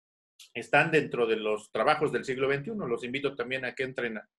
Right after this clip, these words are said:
a la página de la Organización Internacional del Trabajo y puedan ver cuáles son los trabajos que nuestros hijos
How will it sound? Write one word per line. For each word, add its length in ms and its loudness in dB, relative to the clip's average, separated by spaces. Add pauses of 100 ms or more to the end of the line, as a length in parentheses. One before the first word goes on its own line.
(200)
a 100 0
la 280 0
página 360 2
de 100 0
la 80 -2
Organización 380 -6
Internacional 640 -4
del 160 0
Trabajo 500 2 (240)
y 100 -8
puedan 280 6
ver 160 6
cuáles 220 2
son 160 -2
los 180 -2
trabajos 540 4
que 100 -2
nuestros 380 -4
hijos 420 -2